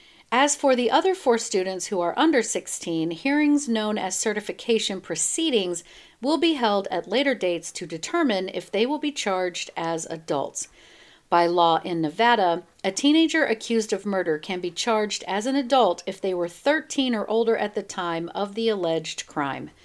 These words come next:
Police said they believe a pair of wireless headphones and a vape pen had been stolen from the victim's friend earlier in the week,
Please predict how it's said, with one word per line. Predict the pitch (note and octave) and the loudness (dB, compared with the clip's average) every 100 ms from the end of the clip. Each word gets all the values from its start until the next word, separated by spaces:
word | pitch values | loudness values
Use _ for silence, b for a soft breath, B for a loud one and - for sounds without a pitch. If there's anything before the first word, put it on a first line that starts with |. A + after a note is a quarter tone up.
| B B B B B B | B B B B B B
Police | B3 B3+ D4+ D4 | 4 4 4 2
said | A#3 G#3+ | 2 2
they | A#3+ C#4+ | 2 2
believe | D4+ B3+ A#3 | 0 0 0
a | G3+ | -2
pair | - G#3+ G3 | -2 0 2
of | F3+ | 0
wireless | F3+ A3+ D#4 C#4 B3+ | 2 2 4 2 0
headphones | - G3+ G3+ G#3 G3+ F#3+ | -2 -4 -4 -4 -4 -4
and | F3+ | -8
a | |
vape | E3 E3 A#3+ A3+ | -4 0 2 0
pen | - F#3 D#3 | -4 -4 -2
had | D#3+ E3 | -2 -2
been | E3 D#3+ | -2 -2
stolen | - - B3 B3+ C4 | -2 0 2 2 0
from | C4 G3+ | -2 -2
the | F#3+ | -2
victim's | F3+ G3 G3 F#3+ F3 | -4 -6 -4 -6 -6
friend | - B3+ A3 F#3 - | -4 -2 -2 -2 -4
earlier | G#3+ A#3+ C4+ B3 | -2 -2 -2 -2
in | G#3 | -2
the | F3+ | -4
week, | F3 A#3 E3 | -2 -2 -2